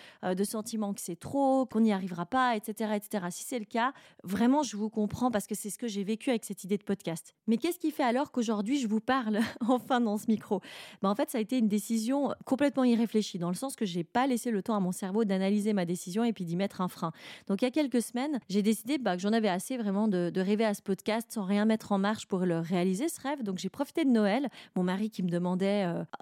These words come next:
de manière un petit peu insistante, « Mais tu veux quoi pour Noël ? » Et moi qui trouvais pas. Et finalement, j'ai, j'ai décidé, je lui ai dit, « Écoute, offre-moi une table de mix et un micro et, euh, je me lance, mais vraiment pour de bon cette fois. »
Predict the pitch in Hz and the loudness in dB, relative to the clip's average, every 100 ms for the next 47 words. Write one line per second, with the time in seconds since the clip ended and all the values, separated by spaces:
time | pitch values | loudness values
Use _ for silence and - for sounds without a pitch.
0 | - 196 233 220 202 - 208 226 190 - | 0 4 4 2 -2 -2 2 2 2 -4
1 | 196 302 254 208 240 233 233 294 285 - | -6 -2 2 0 2 0 2 2 2 0
2 | 214 208 196 240 262 190 226 - - 180 | 0 2 4 4 4 2 0 -4 -10 -2
3 | 170 - 220 - - - 175 220 214 208 | -2 0 -2 -2 -12 -8 -2 2 4 4
4 | 254 202 170 180 208 208 170 202 202 180 | 0 0 -4 -4 -4 -6 -4 -4 0 0
5 | 185 196 - - 226 - 254 269 247 240 | 0 -2 -4 -4 -4 -2 0 0 2 0
6 | 208 202 226 - 185 185 170 - 269 - | 2 2 2 -2 -8 -8 -6 -2 -2 0
7 | 180 165 147 143 127 165 220 214 233 233 | -2 0 0 -2 -4 0 2 2 0 -2
8 | - 185 160 190 220 233 208 196 196 180 | -6 -6 -4 0 2 2 0 0 0 0
9 | 180 170 - 170 | -4 -6 -8 -8